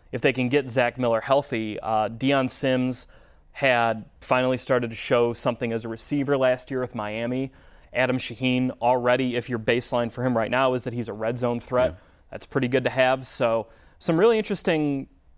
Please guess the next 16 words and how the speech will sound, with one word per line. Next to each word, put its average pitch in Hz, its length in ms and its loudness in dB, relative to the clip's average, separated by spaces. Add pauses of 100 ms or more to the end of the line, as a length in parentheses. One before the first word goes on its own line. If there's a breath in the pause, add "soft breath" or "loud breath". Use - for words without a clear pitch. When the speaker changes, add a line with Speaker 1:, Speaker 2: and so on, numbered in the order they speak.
Speaker 1:
developments 139 640 0
in 131 80 -2
the 117 80 2
tight 127 260 0
end 127 200 0
room 110 360 -4
I 110 60 -8
think 117 180 -6
we'll, 113 180 -4
we'll 120 140 -8
start 113 260 -4
seeing 117 280 -6
here 110 140 -4
over 110 260 -4
the 113 80 -2
next - 400 -6